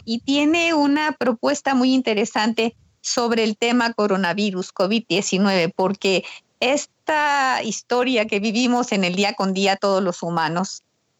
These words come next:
eh, puede quedar plasmada en el canto, en la poesía, en los cuentos. Y qué mejor que Radio Fórmula nos permita ser esa unión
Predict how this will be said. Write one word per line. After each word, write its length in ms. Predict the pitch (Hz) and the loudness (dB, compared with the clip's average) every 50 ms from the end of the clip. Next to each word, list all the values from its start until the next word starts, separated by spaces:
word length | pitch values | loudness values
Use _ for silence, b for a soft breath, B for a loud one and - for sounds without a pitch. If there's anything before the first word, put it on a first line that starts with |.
| _ - | _ -4
eh, 320 | 202 196 196 202 202 202 | -2 0 2 2 0 0
puede 240 | - 220 214 233 240 | 0 0 0 0 0
quedar 300 | - 226 220 214 226 226 | 0 0 0 0 0 0
plasmada 760 | - 226 214 220 - 196 190 190 196 190 196 190 208 208 185 170 - - | -2 -2 0 0 0 0 0 0 0 0 0 0 0 -2 -6 -10 -10 -6
en 160 | 208 208 208 | -6 -4 -4
el 140 | 190 185 - | -4 -6 -4
canto, 500 | - 190 185 185 180 - - 180 185 170 - | -4 -2 -2 -2 -2 -4 -4 -4 -4 -4 -6
en 100 | - 190 | -6 -4
la 120 | 185 180 180 | -2 -2 -2
poesía, 640 | - 180 190 - - 196 180 175 170 175 180 165 - - | -2 -4 -4 -4 -4 -2 0 0 0 -2 -2 -6 -10 -10
en 160 | - 190 185 180 | -6 -4 -4 -4
los 160 | 185 - - | -4 -4 -2
cuentos. 440 | - 196 190 196 196 - - 196 - B B B B | -2 -2 0 0 0 -2 -2 -2 -2 B B B B
Y 100 | - 262 | -6 -4
qué 140 | 240 302 330 | -2 -2 -2
mejor 420 | 339 330 330 - 269 262 277 269 | -2 -2 -2 -2 -2 0 -2 -2
que 300 | - - 262 226 208 214 | -2 0 0 2 2 2
Radio 260 | 220 254 185 202 185 | 0 0 0 0 0
Fórmula 600 | 214 - 220 214 214 220 214 202 208 196 196 208 B B B B _ | -2 0 0 0 2 2 2 0 2 0 0 -2 B B B B _
nos 180 | - 214 240 - | -6 -6 -4 -2
permita 680 | - 214 208 220 226 240 240 - - 220 220 233 - _ _ _ _ _ _ _ | -2 -2 0 0 0 0 0 0 0 -2 -2 -2 -4 _ _ _ _ _ _ _
ser 460 | - - - - 233 233 233 233 226 - _ _ _ - | -20 -10 -4 -2 0 0 0 0 -2 -6 _ _ _ -6
esa 560 | 208 208 208 214 - - 247 220 220 208 - - | -2 -2 -2 -2 -2 -2 -2 0 0 -2 -2 -4
unión 800 | 214 208 214 214 226 240 262 269 277 277 269 269 269 277 277 | -4 -6 -4 -4 -4 -4 -4 -2 -2 0 0 2 2 0 0